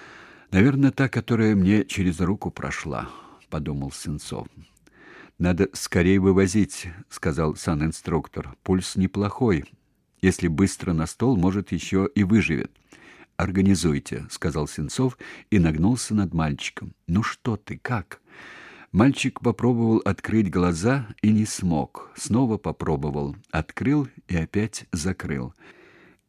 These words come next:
Сенцов махнул рукой и вышел, столкнувшись у выхода из землянки с Богословским. «Подбери мне к завтраму у себя в роте кого-нибудь подходящего в ординарцы, постарше кого-нибудь»,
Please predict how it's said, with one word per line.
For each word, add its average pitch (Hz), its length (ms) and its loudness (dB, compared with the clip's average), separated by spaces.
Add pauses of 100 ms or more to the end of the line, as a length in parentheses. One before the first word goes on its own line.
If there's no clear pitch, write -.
Сенцов 113 760 6
махнул 107 540 6
рукой 120 380 6
и 123 160 4
вышел, 107 540 4
столкнувшись 90 960 2
у 92 100 6
выхода 82 420 4
из 82 220 4
землянки 98 960 4 (200)
с 78 120 -6
Богословским. 80 920 -2 (1160)
«Подбери 95 340 8
мне 107 300 6
к 87 140 -2
завтраму 101 640 4
у 98 80 6
себя 87 260 4
в 82 60 2
роте 101 400 4
кого-нибудь 90 520 6
подходящего 101 880 2
в 85 120 6
ординарцы, 80 960 0
постарше - 560 -2
кого-нибудь», 71 600 -4